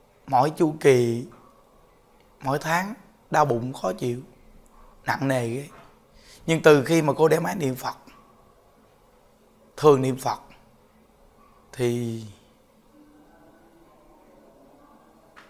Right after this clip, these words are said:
mỗi tháng chu kỳ cô đỡ đôi, đỡ đau bụng tối đa, không có đau bụng như lúc trước nữa.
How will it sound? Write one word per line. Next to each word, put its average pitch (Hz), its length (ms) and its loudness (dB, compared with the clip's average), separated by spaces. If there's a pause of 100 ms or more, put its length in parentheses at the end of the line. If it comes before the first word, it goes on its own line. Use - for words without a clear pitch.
(200)
mỗi 143 280 8
tháng 180 360 0
chu 170 240 0
kỳ 123 280 0
cô 151 300 -6 (680)
đỡ 127 280 6
đôi, 156 220 0 (440)
đỡ 127 260 2
đau 160 160 2
bụng 127 280 -6
tối 196 220 -2
đa, - 460 -6 (880)
không 151 180 -6
có 170 60 -6
đau 160 140 -4
bụng 117 180 -6
như 143 80 -8
lúc 185 140 -14
trước - 260 -12
nữa. 131 60 -16